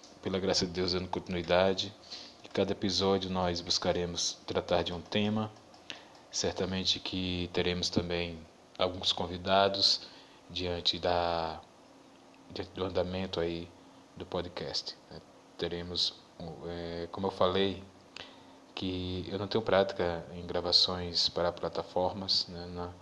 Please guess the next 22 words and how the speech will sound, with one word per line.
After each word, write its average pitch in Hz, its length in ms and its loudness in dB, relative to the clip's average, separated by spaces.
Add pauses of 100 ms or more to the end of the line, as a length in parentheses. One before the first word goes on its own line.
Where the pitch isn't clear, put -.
(380)
até 92 300 2
no 90 100 -4
próprio 90 300 -2
YouTube 92 460 -4 (320)
tem 90 120 0
um - 20 0
canal 90 240 0
muito 120 460 -4
pequeno, 101 420 -4 (400)
é, 87 240 -2
com 90 160 -4
alguns 90 320 -2
vídeos 95 540 -2 (320)
não 101 300 2
de 95 140 -2
boa 87 240 2
qualidade, 90 640 6
posto 87 380 2
que, 87 340 -2 (800)
é, 90 280 -2
não 95 240 2
é 92 280 6